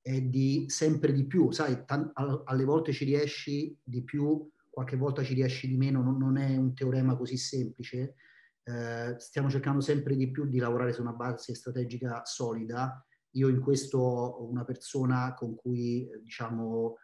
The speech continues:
ho una grande affinità, che è il, il responsabile, l'head of planning di Leo Burnett Italia, che è Ilaria Fruscio, e con lei stiamo cercando sempre di più di avere questo,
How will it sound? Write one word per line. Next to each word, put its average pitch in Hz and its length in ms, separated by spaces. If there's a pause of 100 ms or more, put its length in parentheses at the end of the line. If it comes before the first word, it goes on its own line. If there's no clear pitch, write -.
(360)
ho 120 40
una 120 120
grande 131 440
affinità, 127 680
che - 140
è 113 60
il, 110 840
il 120 100
responsabile, 123 840
l'head 131 180
of 123 140
planning 123 480
di 113 120
Leo 113 200
Burnett 113 460
Italia, 113 380
che 107 120
è 107 320
Ilaria 113 240
Fruscio, 117 640 (440)
e 135 120
con 143 220
lei 139 360
stiamo 127 280
cercando 127 420
sempre 131 360
di 127 140
più 135 220
di 131 120
avere 123 340
questo, 113 880